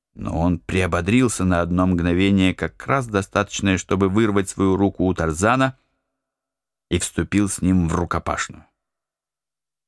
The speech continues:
Крепко прижав обезьяну человека к себе,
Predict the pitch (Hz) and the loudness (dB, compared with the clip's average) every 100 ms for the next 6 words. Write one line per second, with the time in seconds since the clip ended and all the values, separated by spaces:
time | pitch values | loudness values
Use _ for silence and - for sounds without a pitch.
0 | _ _ _ _ _ _ _ - 80 78 | _ _ _ _ _ _ _ -4 -4 -4
1 | - - 80 80 82 82 85 82 82 85 | -6 -4 -4 0 -2 -2 -2 -2 0 0
2 | 82 82 80 80 80 82 - - 78 95 | -2 -2 -2 -2 -2 -4 -6 -4 -2 -2